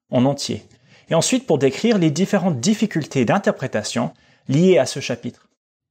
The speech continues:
La plus grande difficulté en lisant ce texte est de savoir si, euh, dans ce passage, Jésus prophétise la destruction de Jérusalem, la fin du monde ou les deux.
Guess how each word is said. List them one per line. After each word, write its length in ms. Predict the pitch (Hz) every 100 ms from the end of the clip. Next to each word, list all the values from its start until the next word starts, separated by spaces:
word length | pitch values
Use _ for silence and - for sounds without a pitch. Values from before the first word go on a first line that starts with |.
| _
La 100 | 143
plus 100 | 131
grande 320 | 202 180 226 151
difficulté 680 | 139 143 151 151 - 175 160
en 120 | 120
lisant 300 | 127 156 165
ce 140 | -
texte 420 | 131 170 - - _ _ _ -
est 60 | 160
de 100 | 165
savoir 440 | - 151 165 220
si, 420 | - - 185 175
euh, 60 | 123
dans 140 | 143
ce 140 | 151 143
passage, 500 | 123 - 208 185 -
Jésus 340 | 139 143 147
prophétise 520 | 196 - 151 147 160 139
la 80 |
destruction 520 | 127 135 - 175 - 156
de 100 | 117
Jérusalem, 640 | 143 170 135 117 135 208 - _ _
la 100 | 117
fin 160 | - 170
du 140 | 147
monde 260 | 143 170 190 -
ou 220 | - 160 147
les 160 | 131
deux. 240 | 123 131